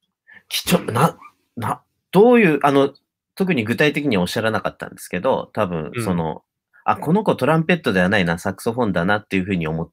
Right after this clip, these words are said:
Speaker 1: たんだと思います。
Speaker 2: うん。あ、でもね、別にトランペットの奏者が几帳面じゃないっていう意味で言ったわけじゃないんだけど、その、
Speaker 1: はい。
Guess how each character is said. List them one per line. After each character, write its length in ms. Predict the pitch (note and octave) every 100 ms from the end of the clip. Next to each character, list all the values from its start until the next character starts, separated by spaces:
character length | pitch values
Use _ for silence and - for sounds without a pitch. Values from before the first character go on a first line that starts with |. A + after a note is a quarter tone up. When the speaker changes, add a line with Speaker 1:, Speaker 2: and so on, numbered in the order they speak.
| -
Speaker 1:
た 140 | D2
ん 120 | C2+ -
だ 140 | D2 D2
と 100 | C2+
思 140 | C#2+
い 60 | C2+
ま 120 | C2
す。 120 | -
Speaker 2:
う 20 |
ん。 160 | - F#2
あ、 160 | E2+ - - -
で 100 | A2+
も 120 | F#2+
ね、 120 | G2
別 240 | A#2 C#3 D#3+
に 180 | D#3 D3+
ト 100 | F3+
ラ 80 |
ン 80 | A3
ペ 60 | C4
ッ 60 |
ト 120 | C4+ C3+
の 80 |
奏 160 | A#2 B2+
者 120 | -
が 100 | G2+
几 100 | -
帳 120 | -
面 140 | C#3 C#3
じ 80 | A2+
ゃ 40 |
な 100 | A2
い 40 |
っ 20 | A2
て 100 | G#2
い 80 | G#2+
う 40 |
意 80 | B2
味 80 | A#2
で 80 | G2+
言 100 | F#2+
っ 20 |
た 120 | A2
わ 80 | G#2+
け 100 | G2+
じ 60 |
ゃ 40 | F#2+
な 80 | G2
い 20 |
ん 40 |
だ 100 | F#2
け 100 | -
ど、 160 | G#2 G2+
そ 120 | -
の、 240 | G2+ G#2
Speaker 1:
は 40 |
い。 40 | G2+